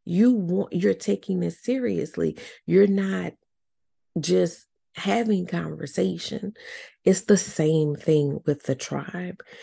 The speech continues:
So we are, you know, when we first start to see, we want things to look different, or we see other people in tribes that we want to have something similar,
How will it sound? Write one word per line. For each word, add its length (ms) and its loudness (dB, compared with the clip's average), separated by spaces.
So 540 6
we 520 4
are, 500 -2
you 140 4
know, 120 4
when 220 2
we 120 0
first 520 -2
start 420 -4
to 100 -4
see, 680 4
we 160 6
want 320 0
things 240 0
to 120 -2
look 220 0
different, 420 -2
or 160 8
we 140 0
see 400 -2
other 300 4
people 720 -2
in 580 -4
tribes 500 -2
that 160 0
we 140 0
want 340 0
to 120 -2
have 500 -2
something 380 2
similar, 680 2